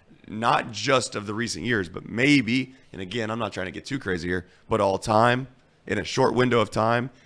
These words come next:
there's not many guys you take over Tyreek Hill, in my opinion. And he has the greatest tight end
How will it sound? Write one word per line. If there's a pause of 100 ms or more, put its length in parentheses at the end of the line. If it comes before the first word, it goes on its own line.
(100)
there's
not
many
guys
you
take
over
Tyreek
Hill,
in
my
opinion. (400)
And
he
has
the
greatest
tight
end